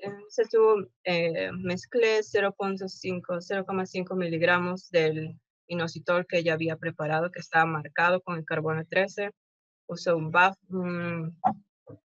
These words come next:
un buffer, que, que aquí está la concentración, y, y adici-, y adicionalmente añadí,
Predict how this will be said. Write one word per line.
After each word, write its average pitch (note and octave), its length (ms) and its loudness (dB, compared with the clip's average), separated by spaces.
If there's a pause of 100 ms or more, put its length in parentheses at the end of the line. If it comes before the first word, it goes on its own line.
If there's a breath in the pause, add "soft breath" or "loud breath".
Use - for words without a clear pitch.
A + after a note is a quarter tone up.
(100)
un E3 140 -2
buffer, A3 500 2 (300)
que, F#3+ 100 -8 (260)
que D#3 460 2 (200)
aquí E3+ 220 -10
está E3+ 180 -2
la E3+ 80 2
concentración, G#3 760 2
y, E3+ 400 0 (320)
y F3+ 140 4
adici-, F3 520 4
y F#3 120 2
adicionalmente G#3 680 4
añadí, F3+ 360 0